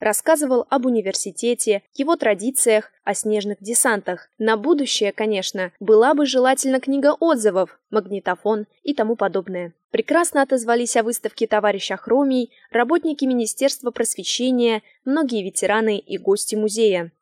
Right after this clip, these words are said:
Наша экспозиция и экскурсия произвели такое впечатление, что дирекция музея настояла на том,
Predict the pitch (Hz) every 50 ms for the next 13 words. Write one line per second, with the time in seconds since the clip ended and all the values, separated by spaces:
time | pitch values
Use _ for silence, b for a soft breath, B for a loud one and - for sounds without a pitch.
0 | _ - 277 302 320 320 - - 262 247 - - - - 220 220 196 208 226 208
1 | - - 214 196 190 - - 220 208 - - - - 277 302 - - - 226 190
2 | 185 - 240 233 233 226 247 285 269 302 294 311 302 294 - 320 285 226 220 -
3 | - 214 - - 190 - 202 196 208 233 247 240 226 202 190 175 b b b b
4 | b - - 339 330 294 294 294 302 311 294 - - 240 226 226 220 220 185 202
5 | 226 226 226 220 220 226 - - 247 254 262 247 254 233 214 196 190 185 185 185
6 | 180 - 233 240 262 254